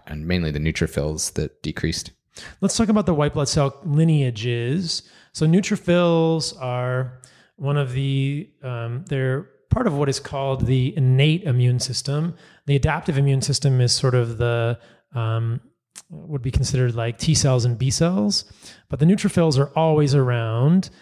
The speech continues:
Speaker 2: And those are responding to, generally, when we see neutrophilia or high amounts of neutrophils, we will, um, actually, I think I misspoke. I would, neutrophils are probably also considered part of the adaptive immune system. The innate immune system would probably be dendritic cells and macrophages.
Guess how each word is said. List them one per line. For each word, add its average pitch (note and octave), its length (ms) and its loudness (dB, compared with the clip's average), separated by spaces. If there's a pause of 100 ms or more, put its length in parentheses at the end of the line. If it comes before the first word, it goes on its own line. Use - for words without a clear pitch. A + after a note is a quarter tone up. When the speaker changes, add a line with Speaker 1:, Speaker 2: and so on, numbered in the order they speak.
(280)
Speaker 2:
And C3 460 0 (100)
those A#3 340 2
are F#3 120 2
responding F3 420 0
to, E3 260 -4
generally, G3 400 2 (200)
when F#3 120 0
we G3 80 2
see E3 220 0
neutrophilia D#3 960 2
or C#3+ 100 -2
high G#3+ 240 -2
amounts D3 240 2
of B2 60 -2
neutrophils, C3 520 -2 (360)
we D3+ 160 4
will, C3+ 480 2
um, A#2+ 380 -4 (180)
actually, D#3+ 320 2
I B2+ 40 2
think C#3 140 0
I C3+ 60 2
misspoke. B2+ 480 0
I D3+ 80 0
would, D#3 160 -2
neutrophils G3+ 500 2
are D3 60 4
probably C#3+ 300 2
also B2+ 200 0
considered A#2+ 340 -4
part B2 200 2
of A2+ 60 -2
the A#2 100 -2
adaptive B2 360 -2
immune A2+ 240 -4
system. A#2+ 380 -4 (300)
The D#3 140 4
innate E3 220 4
immune C#3 220 4
system C3 240 -2
would B2 140 2
probably B2+ 220 2
be B2 180 0
dendritic B2 420 -2
cells A#2 320 0
and A#2 180 0
macrophages. A2+ 840 -2